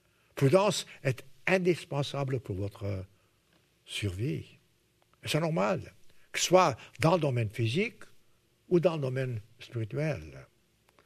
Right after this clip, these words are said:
Laissez-moi vous donner un exemple. Le Christ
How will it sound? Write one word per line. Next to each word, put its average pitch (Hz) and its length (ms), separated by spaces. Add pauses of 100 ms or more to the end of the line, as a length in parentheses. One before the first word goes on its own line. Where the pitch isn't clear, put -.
(800)
Laissez-moi 170 300
vous 175 60
donner 160 240
un 139 120
exemple. 87 540 (1200)
Le 127 100
Christ - 420